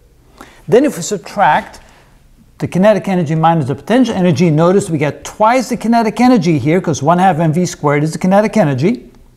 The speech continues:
in the X direction for this particular example.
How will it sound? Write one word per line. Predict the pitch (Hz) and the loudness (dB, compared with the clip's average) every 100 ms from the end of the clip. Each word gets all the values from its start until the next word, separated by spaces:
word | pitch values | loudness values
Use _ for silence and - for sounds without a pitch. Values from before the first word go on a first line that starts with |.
| _ _ | _ _
in | 180 170 | 0 2
the | 165 175 - | 2 0 -2
X | 160 131 | -4 -2
direction | 135 156 156 - 190 220 175 | -2 2 0 -2 -4 -4 -6
for | 135 | -8
this | 120 123 | -6 -8
particular | - 147 131 143 | -10 -8 -4 -2
example. | 135 202 233 269 277 | 2 2 2 -2 -4